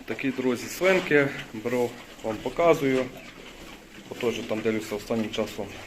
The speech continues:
пишете, задаєте питання, цікавитесь. Швидше їх був проглистогонив,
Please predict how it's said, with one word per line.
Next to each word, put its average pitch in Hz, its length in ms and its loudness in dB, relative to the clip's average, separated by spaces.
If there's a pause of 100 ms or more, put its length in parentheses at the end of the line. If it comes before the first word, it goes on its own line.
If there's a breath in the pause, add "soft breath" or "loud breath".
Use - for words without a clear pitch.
(420)
пишете, 123 520 2 (960)
задаєте 110 380 -2
питання, 139 460 4
цікавитесь. 143 680 6 (480 loud breath)
Швидше 185 360 8
їх 147 160 8
був 139 220 6
проглистогонив, 165 960 8